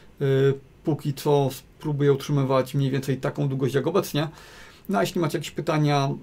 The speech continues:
zadawajcie w komentarzach pod filmem. Y, biorę pod uwagę, żeby w przyszłości robić te filmiki dłuższe, nawet i dwudziesto-trzydziestominutowe,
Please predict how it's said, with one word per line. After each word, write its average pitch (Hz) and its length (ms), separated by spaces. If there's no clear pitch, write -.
zadawajcie 139 840
w - 100
komentarzach 131 720
pod 147 200
filmem. 190 460
Y, 147 180
biorę 175 360
pod 170 200
uwagę, 151 280
żeby 143 180
w 139 40
przyszłości - 480
robić 147 180
te 147 100
filmiki 147 300
dłuższe, 151 400
nawet 131 280
i 131 60
dwudziesto-trzydziestominutowe, 139 1500